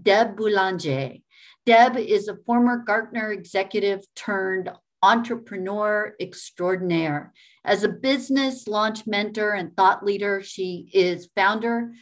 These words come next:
of the Launch Lab for Women Entrepreneurs, C E O and founder of The Great Do-Over, is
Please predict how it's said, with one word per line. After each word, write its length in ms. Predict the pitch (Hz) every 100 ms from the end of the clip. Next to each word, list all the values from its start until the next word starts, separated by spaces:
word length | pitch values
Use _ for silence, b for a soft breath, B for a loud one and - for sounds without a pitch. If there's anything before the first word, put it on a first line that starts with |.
| B -
of 180 | 170 175
the 80 | 165
Launch 500 | 185 190 226 233 -
Lab 320 | 220 220 214
for 120 | 190
Women 320 | 180 185 185
Entrepreneurs, 1040 | 175 175 165 139 175 180 196 214 214 208 - b b b
C 420 | - 254 254 247
E 60 | 226
O 160 | 220
and 180 | 220 190
founder 380 | 202 190 190 190
of 120 | 180
The 80 | -
Great 360 | 180 170 175 175
Do-Over, 680 | 202 202 196 208 202 202
is 280 | 185 175 170